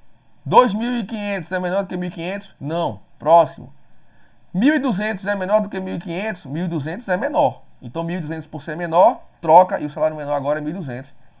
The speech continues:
E assim a gente vai, é, é, fazendo a verificação pra saber qual é o salário maior e qual é o salário menor. Beleza? Bom dia aí pro Raí também.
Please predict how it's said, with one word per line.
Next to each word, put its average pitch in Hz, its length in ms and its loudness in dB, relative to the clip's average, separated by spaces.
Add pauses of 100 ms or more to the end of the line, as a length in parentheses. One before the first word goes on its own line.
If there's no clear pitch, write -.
(240)
E 143 120 -2
assim 147 440 -4 (220)
a 113 100 -2
gente 143 260 -8
vai, 127 340 2 (600)
é, 104 240 -10
é, 123 580 -6 (1300)
fazendo 190 840 2 (120)
a 131 100 4
verificação 151 800 -2
pra 165 140 0
saber 143 280 -2
qual 143 180 0
é - 20 2
o 147 40 0
salário 147 260 -2
maior 131 300 0
e 143 40 -2
qual 151 160 -2
é - 20 -10
o - 20 -16
salário 147 220 -6
menor. 208 300 -4 (680)
Beleza? 196 560 0 (640)
Bom 139 200 -6
dia 147 120 -4
aí 151 80 -4
pro 139 160 -8
Raí 135 280 2
também. 139 360 -8